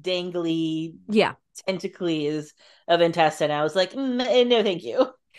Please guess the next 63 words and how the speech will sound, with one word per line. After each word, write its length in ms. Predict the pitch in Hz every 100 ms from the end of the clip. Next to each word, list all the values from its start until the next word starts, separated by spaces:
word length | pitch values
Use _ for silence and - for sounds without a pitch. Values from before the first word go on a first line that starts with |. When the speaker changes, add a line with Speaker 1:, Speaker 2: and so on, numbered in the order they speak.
| -
Speaker 2:
Yeah, 260 | 262 294 277
that's, 180 | 247 285
I 20 | 294
mean, 140 | 302
that's, 180 | 302 285
I, 600 | 320 247 170 120 - - -
eh, 60 | - 240
that's 260 | 254 254
always 240 | 254 226 202
my 140 | 190
thing 200 | 190 180
with, 140 | 175 190
like, 160 | 147
I'm 160 | - 233
not 180 | 226 175
a 60 |
horror 240 | 196 294 262
movie 280 | 240 226 233
person. 280 | 214 196
I'm 80 | 185
Speaker 1:
Yeah, 120 | 170
Speaker 2:
not, 100 | 196
like, 80 | 202
Speaker 1:
same, 100 | 190
Speaker 2:
a, 160 | 180 -
Speaker 1:
same, 120 | 160
Speaker 2:
a, 40 | 147
Speaker 1:
same. 120 | 117
Speaker 2:
a 20 |
squeamish, 640 | 135 - 233 233 220 196 -
like, 140 | 185
I, 120 | 185 -
I'm, 160 | 202
I 80 | 214
don't 160 | 233 262
like 220 | 294 -
that. 160 | 170
I 80 | 165
just 120 | 226
don't 140 | 311 294
Speaker 1:
Yeah. 140 | 262
Speaker 2:
need 180 | 285 269
it. 280 | 175 - - - - -
Speaker 1:
Yeah. 360 | 151 202 190
Speaker 2:
Um, 180 | 185 180 - _
and 120 | 240 233
it's 80 |
the 60 | 220
same 160 | 240 233
thing 80 |
with, 80 | 214
like, 160 | 196 190
with, 160 | 185
uh, 320 | 190 175 165 156 - _ _ _ _
what's 160 | 208 196
it 60 |
called? 240 | - 143 135 -
Um, 560 | 175 170 160 147 147 -
Piranha, 500 | 208 185 180 156 143 185
where 100 | 185
you're 80 |
just 120 | 170
like, 100 | 165